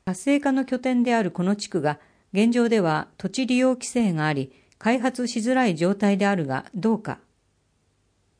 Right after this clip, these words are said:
土木部長。市街化調整区域の開発については、許可基準が定められており、適合する施設等の立地は可能である。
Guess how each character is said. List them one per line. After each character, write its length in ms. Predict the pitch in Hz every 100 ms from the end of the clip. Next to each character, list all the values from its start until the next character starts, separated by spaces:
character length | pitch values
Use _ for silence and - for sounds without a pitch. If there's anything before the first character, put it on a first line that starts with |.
| _
土 140 | 170 175
木 260 | 220 233
部 100 | 214
長。 300 | 208 151 131 _ _ _ _ _ _ _ _ _ _ _ -
市 80 |
街 220 | 208 262 262
化 160 | 254
調 200 | 247 262
整 260 | 277 269 269
区 180 | 269 262
域 260 | 247 -
の 300 | 143 139 139 -
開 220 | 202 226
発 240 | 233 240
に 140 | 220 220
つ 160 | 226
い 100 | 208
て 120 | 190 139
は、 180 | 131 - _ _ _ _ -
許 140 | 202
可 160 | 208 247
基 160 | 254
準 180 | 247 240
が 120 | 170
定 220 | 160 175 220
め 100 | 226
ら 100 | 233
れ 100 | 196
て 160 | 185
お 140 | 160 165
り、 240 | 135 - _ _ _
適 240 | - 190 233
合 160 | 254
す 140 | 247 226
る 160 | 220
施 80 | 214
設 260 | - 269 -
等 160 | 208
の 160 | 180 147
立 220 | 143 147
地 140 | - 180
は 120 | 175
可 200 | - 165
能 180 | 185 196
で 160 | 196
あ 80 | 165
る。 160 | 127